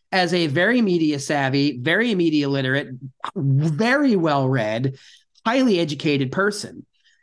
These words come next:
And, uh, it doesn't matter. I, I'll talk to a bunch of you. And I mean, I, I kinda at least fancy myself part of that.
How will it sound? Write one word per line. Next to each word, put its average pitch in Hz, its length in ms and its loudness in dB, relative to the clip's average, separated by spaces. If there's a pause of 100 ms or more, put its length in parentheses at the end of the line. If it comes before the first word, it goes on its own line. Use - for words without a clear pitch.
(160)
And, 175 520 2
uh, 170 200 0
it 196 60 0
doesn't 269 200 0
matter. 240 360 2
I, - 340 -6
I'll 208 180 -2
talk 214 260 -2
to 233 120 2
a 190 40 0
bunch 214 260 0
of 165 120 -2
you. 160 340 2
And 165 220 -2
I - 20 0
mean, 160 180 2
I, 147 340 -2
I 156 200 -2
kinda 147 600 0
at 143 140 -8
least 156 220 0
fancy 147 320 0
myself 131 500 -2
part 262 220 0
of 151 100 -6
that. - 300 -2